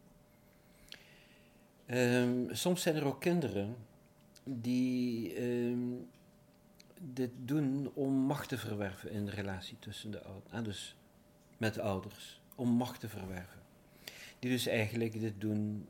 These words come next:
eh, in het kader van manipulatie. Ja, dus kinderen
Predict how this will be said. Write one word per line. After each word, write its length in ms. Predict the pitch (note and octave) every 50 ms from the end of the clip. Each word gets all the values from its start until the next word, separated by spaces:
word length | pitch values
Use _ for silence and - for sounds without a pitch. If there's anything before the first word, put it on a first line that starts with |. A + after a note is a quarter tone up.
| - - -
eh, 100 | A#2 G#2+ G#2+ G#2+ G#2 G#2 G#2 G#2 G2 F#2+ F2 - - - - - - - - - - - - - - - - - - A2 A2
in 140 | G#2+ G#2+ G#2+
het 140 | G2 -
kader 320 | - - G2+ G2 G2 G2+ F#2+
van 200 | F#2+ G#2 G2+ G2+
manipulatie. 640 | G#2 G#2 G2+ - - G#2 G2 F#2+ F#2+ G2 - - - - - - - - - - - - - - - - - - -
Ja, 180 | - - G#2+ G#2+
dus 240 | G#2 G2+ - - - - - - - -
kinderen 440 | A#2+ A2+ A2+ G#2 G2 F#2+ G#2+ -